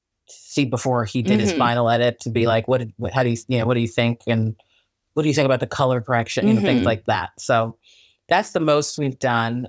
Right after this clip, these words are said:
Speaker 1: Um, but who knows?
Speaker 2: Who knows what the future will hold?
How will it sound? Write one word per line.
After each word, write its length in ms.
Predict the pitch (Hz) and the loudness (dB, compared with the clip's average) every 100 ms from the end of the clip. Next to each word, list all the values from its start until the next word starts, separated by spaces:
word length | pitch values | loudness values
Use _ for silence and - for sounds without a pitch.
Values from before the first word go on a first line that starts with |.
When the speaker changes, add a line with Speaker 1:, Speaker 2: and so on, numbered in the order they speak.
| - | -4
Speaker 1:
Um, 600 | 127 123 120 113 110 113 _ _ _ _ - | 0 2 2 0 -2 -6 _ _ _ _ -2
but 240 | 170 151 _ _ _ - | 0 0 _ _ _ -6
who 120 | 196 | -2
knows? 300 | 233 165 113 - | 0 0 -4 -2
Speaker 2:
Who 220 | 226 240 | 2 4
knows 340 | 220 214 214 | 4 2 0
what 160 | 196 160 | -2 0
the 140 | 165 | -2
future 680 | - 240 269 277 - 302 302 - | -2 0 2 0 0 0 0 -2
will 520 | 220 214 226 240 269 | 2 2 2 -2 -8
hold? 920 | - - 208 202 196 190 180 180 214 | -14 -6 0 2 2 2 0 -4 -6